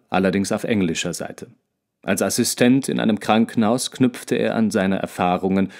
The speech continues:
beim Flugzeugbau an und entwickelte Laborgeräte und Apparaturen, um Puls, Blutdruck, Atemfrequenz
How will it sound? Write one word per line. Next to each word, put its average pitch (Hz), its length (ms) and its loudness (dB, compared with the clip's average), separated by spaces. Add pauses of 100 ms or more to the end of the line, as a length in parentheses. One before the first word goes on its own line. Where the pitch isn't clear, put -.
(240)
beim 95 160 2
Flugzeugbau 85 840 -4
an 107 340 2 (280)
und 123 160 2
entwickelte 135 540 0
Laborgeräte 98 920 2
und 110 160 -4
Apparaturen, 101 960 -2 (100)
um 98 220 -2
Puls, - 600 -2 (100)
Blutdruck, - 840 -2
Atemfrequenz 95 920 -2